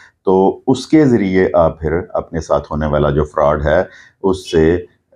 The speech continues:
बचाव भी कर सकते हैं और अपनी जायदाद जो है वो वापस भी ले सकते हैं। तो शॉर्ट टाइम में इतना ही, इतनी की मालूमात मैं आपको दे सकता हूँ।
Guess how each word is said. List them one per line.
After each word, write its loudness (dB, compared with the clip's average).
बचाव 0
भी 0
कर 0
सकते -2
हैं 0
और -2
अपनी -2
जायदाद 0
जो -6
है -4
वो 0
वापस -2
भी 2
ले -2
सकते -12
हैं। -2
तो 0
शॉर्ट 0
टाइम 0
में 0
इतना 0
ही, 0
इतनी 0
की 0
मालूमात 2
मैं 2
आपको 0
दे 2
सकता -2
हूँ। 0